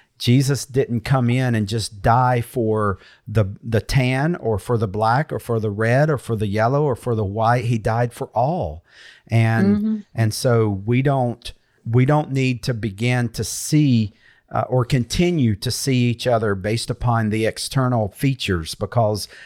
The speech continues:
Speaker 1: God loves variety. He's created all of us very
Speaker 2: Yeah.
Speaker 1: uniquely different, but at the core,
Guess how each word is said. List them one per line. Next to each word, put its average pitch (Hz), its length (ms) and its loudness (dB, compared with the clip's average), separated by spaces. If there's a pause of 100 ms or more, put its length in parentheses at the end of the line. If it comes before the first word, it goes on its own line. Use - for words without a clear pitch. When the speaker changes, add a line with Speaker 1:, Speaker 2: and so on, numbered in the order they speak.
(220)
Speaker 1:
God 113 260 4
loves 117 260 2
variety. 123 460 0
He's 90 180 -2
created 113 480 0
all 127 240 4
of 107 100 -4
us 76 320 -4 (200)
very 147 400 4
Speaker 2:
Yeah. 196 180 -2 (120)
Speaker 1:
uniquely 127 640 2
different, 107 500 -2 (400)
but 110 220 -12 (180)
at 117 200 2
the 123 80 -2
core, 117 600 0